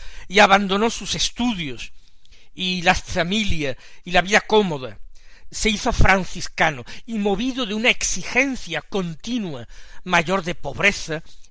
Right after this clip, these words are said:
y de austeridad, fue el padre e inspirador de una reforma franciscana que durante muchos años fueron llamados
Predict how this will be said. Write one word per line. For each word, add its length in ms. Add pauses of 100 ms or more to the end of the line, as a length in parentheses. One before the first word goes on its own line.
y 100
de 120
austeridad, 720 (640)
fue 360
el 100
padre 580
e 60
inspirador 720 (380)
de 80
una 180
reforma 720
franciscana 960 (400)
que 320
durante 420
muchos 320
años 320
fueron 300
llamados 500